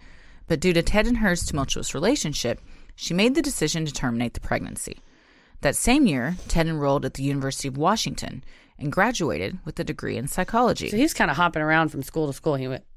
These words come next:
Speaker 2: Puget Sound, Washington, Temple, back to Washington, finally graduated with the psych degree. And his professor said, by all accounts, he was a very good student, especially in psychology. He did research with the professors, and, I mean, they were just impressed.
Speaker 1: Yeah.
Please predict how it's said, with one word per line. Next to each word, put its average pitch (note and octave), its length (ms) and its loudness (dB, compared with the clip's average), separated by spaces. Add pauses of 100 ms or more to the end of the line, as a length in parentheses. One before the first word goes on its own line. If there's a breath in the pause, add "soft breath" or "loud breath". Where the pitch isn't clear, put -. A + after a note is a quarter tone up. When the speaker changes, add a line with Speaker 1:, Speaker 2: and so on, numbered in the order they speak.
(760)
Speaker 2:
Puget A#3+ 340 2
Sound, G3+ 540 4
Washington, F3+ 560 0
Temple, E3+ 380 4
back E3 240 4
to E3 80 -2
Washington, D#3 520 0 (360 loud breath)
finally E3+ 280 6
graduated C#3+ 480 2
with B2 120 -8
the C3+ 80 -12
psych - 260 -4
degree. D3 220 -4
And C3 80 -6
his F#3+ 180 4
professor B3 480 2
said, F3+ 240 4
by D#3+ 140 6
all F#3+ 340 6
accounts, F3+ 380 -2
he A3 100 -2
was G3 120 0
a C#3 60 0
very D#3 280 4
good C3 160 -2
student, B2 380 -4 (460 loud breath)
especially G#3+ 360 2
in D#3 80 -2
psychology. D3 560 0
He E3 80 2
did E3 160 2
research E3 480 2
with D#3+ 140 0
the D3+ 260 2
professors, E3+ 540 2
and, C#3+ 140 -2
I D#3 60 2
mean, D3 220 4
they E3+ 120 6
were E3 120 4
just C3+ 280 -4
impressed. - 520 0
Speaker 1:
Yeah. G3+ 140 4